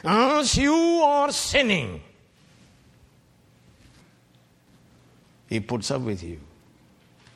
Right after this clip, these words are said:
By age ninety-three, eighty-seven, sixty-four,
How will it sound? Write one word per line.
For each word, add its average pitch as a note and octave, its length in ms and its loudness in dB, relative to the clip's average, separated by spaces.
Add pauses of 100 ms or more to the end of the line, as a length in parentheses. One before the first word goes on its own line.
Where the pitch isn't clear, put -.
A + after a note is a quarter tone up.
(300)
By F2 100 -10
age G#2+ 360 -2
ninety-three, A2+ 840 -6 (760)
eighty-seven, A2+ 880 -6 (540)
sixty-four, A2+ 880 -8